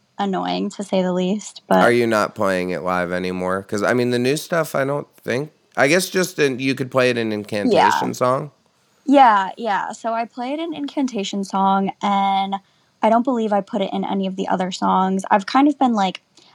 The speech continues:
Speaker 1: I don't wanna say phasing it out, because ideally I'd like to incorporate it even more, but it causes me immense amounts of stress. <laughs> So I'm, like,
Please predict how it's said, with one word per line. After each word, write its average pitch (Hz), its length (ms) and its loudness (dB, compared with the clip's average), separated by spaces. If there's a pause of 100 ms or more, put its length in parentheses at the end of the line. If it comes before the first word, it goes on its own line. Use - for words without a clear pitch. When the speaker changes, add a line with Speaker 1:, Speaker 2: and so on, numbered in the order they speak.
Speaker 1:
I 277 60 4
don't 311 140 6
wanna 349 160 2
say 208 140 -4
phasing 190 380 -6
it 180 60 -6
out, 190 260 0
because 196 240 -8
ideally 190 460 -2
I'd 185 160 -2
like 175 200 -6
to 180 280 -4
incorporate 190 500 -2
it 190 120 -4
even 196 240 0
more, 190 320 2
but 190 320 0 (360)
it 202 220 0
causes 196 460 2
me 190 340 0
immense 185 380 0
amounts 190 320 0
of 196 100 -2
stress. 190 480 0
<laughs> - 40 -18
So 247 220 6
I'm, 302 360 8
like, 254 260 -2